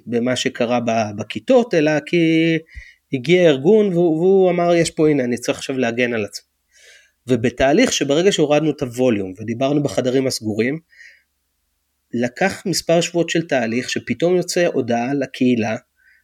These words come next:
שהדיסטריקט, המחוז והוא, ביחד עם הארגון שלנו, מוציאים הודעה שאומרת, אנחנו עובדים מעכשיו ביחד. יש לכם בעיה בכיתה? תודיעו לה. אנחנו ארגע-, אה, יצרנו מערכת תקשורת חדשה,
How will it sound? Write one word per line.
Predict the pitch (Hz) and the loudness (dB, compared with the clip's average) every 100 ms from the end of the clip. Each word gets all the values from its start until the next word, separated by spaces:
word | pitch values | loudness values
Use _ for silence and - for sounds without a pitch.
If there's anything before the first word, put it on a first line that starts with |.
| _ _ _ _ _ _ - | _ _ _ _ _ _ -6
שהדיסטריקט, | - - 139 131 123 117 196 202 143 - 127 | -4 0 2 0 -2 0 0 0 -4 -4 -4
המחוז | 123 95 180 170 127 | -2 -2 0 0 0
והוא, | 127 160 180 180 - | 0 2 0 -4 -14
ביחד | 113 123 147 170 180 170 | -4 0 2 2 -2 -2
עם | 143 131 | -2 -2
הארגון | 117 120 117 123 | -4 -4 -4 -4
שלנו, | - 120 123 | -2 -4 -2
מוציאים | 127 120 - 143 | -4 -4 0 2
הודעה | 151 131 143 | 2 0 -2
שאומרת, | 135 127 143 147 151 - _ _ _ | -2 -2 0 0 -2 -10 _ _ _
אנחנו | 123 139 - 143 | 0 0 2 0
עובדים | 131 139 | 2 2
מעכשיו | 131 - 123 117 | 0 -2 -4 -2
ביחד. | 110 101 - 98 _ _ _ _ - | -2 -4 -10 -14 _ _ _ _ -2
יש | 143 190 | 0 2
לכם | 170 175 | 0 0
בעיה | 170 170 | 0 0
בכיתה? | 165 165 170 196 214 - _ _ - | -2 -4 -2 -2 -2 -6 _ _ -4
תודיעו | 127 123 139 120 | -2 4 4 4
לה. | 107 | 0
אנחנו | 120 131 143 - | -4 -4 -6 -4
ארגע-, | 127 113 127 151 | -2 0 2 0
אה, | - 127 120 120 - - - | 0 -4 -6 -8 -16 -20 -10
יצרנו | 117 - 165 180 | -8 0 0 2
מערכת | 151 147 147 147 | 2 0 -2 -6
תקשורת | 135 - 151 147 | -6 0 0 0
חדשה, | - 113 110 - 190 | -4 -4 -4 -2 -2